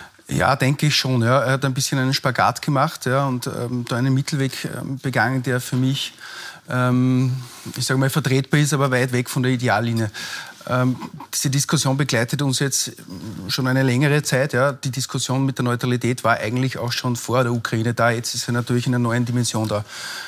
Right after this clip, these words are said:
Ähm, wir hören von allen Ecken und Enden, auch von Teilen des Gesetzgebers, auch von, von allen anderen möglichen politischen Institutionen, dass der Prozess oder dass die Neutralität an sich überdacht werden muss. Das ist in Ordnung, das finde ich vollkommen, äh, vollkommen okay.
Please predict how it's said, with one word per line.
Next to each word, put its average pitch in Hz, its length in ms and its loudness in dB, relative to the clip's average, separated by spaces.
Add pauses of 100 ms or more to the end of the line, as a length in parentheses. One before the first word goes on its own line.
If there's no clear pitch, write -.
(240)
Ähm, 127 500 4 (120)
wir 135 360 0
hören 147 180 4
von 156 140 4
allen 139 260 4
Ecken 139 280 0
und 127 80 4
Enden, 160 360 2
auch 123 140 2
von 139 120 -2
Teilen 123 180 0
des 117 120 -2
Gesetzgebers, 143 720 0
auch 120 100 -2
von, 123 220 -2
von 117 180 -4
allen 123 300 0
anderen 131 260 0
möglichen 127 460 0
politischen 135 460 0
Institutionen, 127 720 0 (540)
dass 127 220 0
der 139 120 2
Prozess 127 480 2
oder 131 140 2
dass 139 160 2
die 139 80 2
Neutralität 127 580 2
an 127 160 0
sich - 300 -2
überdacht 117 460 0
werden 110 140 -2
muss. 110 140 -2
Das 127 160 0
ist - 160 -2
in 165 140 0
Ordnung, 147 300 4
das 151 100 0
finde 139 180 2
ich 127 60 0
vollkommen, 131 580 2
äh, 110 240 -6
vollkommen 127 440 -2
okay. 120 420 0